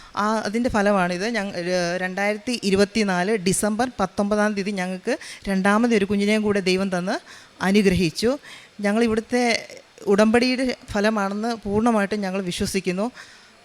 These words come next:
പിന്നെ അതിന് ശേ-, അതുപോലെ ഞങ്ങൾ കല്യാണം കഴിഞ്ഞിട്ട് ഇപ്പം പതിനാല് വർഷമായി. ഞങ്ങൾക്കൊരു ഭവനം വേണമെന്ന് ആഗ്ര-, ഉണ്ട്, ആഗ്രഹം ഉണ്ടായിരുന്നു. ഇവിടെ വരുന്നതിന് മുന്നേ ഞങ്ങൾ വീടൊക്കെ ഉണ്ടായിരുന്നു. പക്ഷേ ഇവിടെ വന്ന് പ്രാ-, ഉടമ്പടി എടുത്തതിന് ശേഷമാണ്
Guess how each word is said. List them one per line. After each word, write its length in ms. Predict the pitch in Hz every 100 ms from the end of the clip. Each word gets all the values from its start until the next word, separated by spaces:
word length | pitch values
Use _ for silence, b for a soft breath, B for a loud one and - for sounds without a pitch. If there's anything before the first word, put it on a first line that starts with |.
| - - -
പിന്നെ 200 | 233 226
അതിന് 380 | 226 202 208 262
ശേ-, 320 | 254 220 202
അതുപോലെ 680 | 202 196 226 226 233 226 220
ഞങ്ങൾ 200 | 226 226
കല്യാണം 240 | 220 226 262
കഴിഞ്ഞിട്ട് 200 | 262 240
ഇപ്പം 160 | 247
പതിനാല് 420 | 220 202 226 247 269
വർഷമായി. 640 | 208 - 208 190 214 254 196
ഞങ്ങൾക്കൊരു 360 | 202 214 226 185
ഭവനം 360 | 180 214 269
വേണമെന്ന് 320 | 208 190 190
ആഗ്ര-, 220 | 170 175 180
ഉണ്ട്, 200 | 180 180
ആഗ്രഹം 260 | 185 214
ഉണ്ടായിരുന്നു. 380 | 170 170 180 254 B B B -
ഇവിടെ 160 | 254 269
വരുന്നതിന് 400 | 254 247 277 285
മുന്നേ 420 | 262 254 294 269
ഞങ്ങൾ 260 | 240 247 269
വീടൊക്കെ 360 | 254 269 262
ഉണ്ടായിരുന്നു. 380 | 240 233 233 226
പക്ഷേ 260 | 214 - 233
ഇവിടെ 300 | 202 214 277
വന്ന് 260 | 240 233
പ്രാ-, 520 | 240 196 196 - 165 196
ഉടമ്പടി 400 | 202 233 277 269
എടുത്തതിന് 360 | 208 240 247
ശേഷമാണ് 760 | 240 247 254 - 247 185 180